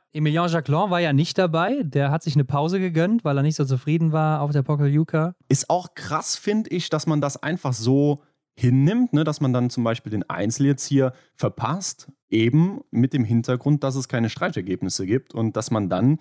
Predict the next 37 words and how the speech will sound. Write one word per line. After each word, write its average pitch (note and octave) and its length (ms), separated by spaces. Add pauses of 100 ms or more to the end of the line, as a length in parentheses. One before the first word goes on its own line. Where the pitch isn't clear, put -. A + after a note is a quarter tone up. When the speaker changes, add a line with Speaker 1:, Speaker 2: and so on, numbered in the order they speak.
(140)
Speaker 2:
im A#2+ 340 (140)
Weltcup, G2+ 560
im, A#2+ 220
im G#2+ 160
Gesamtweltcup A2 1080
eben C3 260
so B2+ 300
direkt B2 360
abschmiert. F2+ 600 (120)
Speaker 1:
Gut, A#2+ 180
ich A2+ 100
denke, B2 220
er B2 80
wird B2+ 160
auch C3 140
eingesehen C3 540
haben, C3+ 280
im B2+ 100
Gegensatz C3 380
zu C3+ 40
seinem A#2+ 200
Teamkollegen, C#3+ 720
dass C3 180
der C3 200
Gesamtweltcup C#3+ 640
Speaker 2:
<laughs> - 20
Speaker 1:
weg C#3 180
ist. E3+ 300 (960)
Speaker 2:
Da D3+ 140
ist D3+ 80
Speaker 1:
Und C#3+ 40
Speaker 2:
wahrscheinlich A#2 380
nichts A#2+ 240
zu C3 80
machen, A2 340
ja. G2 300
Speaker 1:
Ja, A2+ 320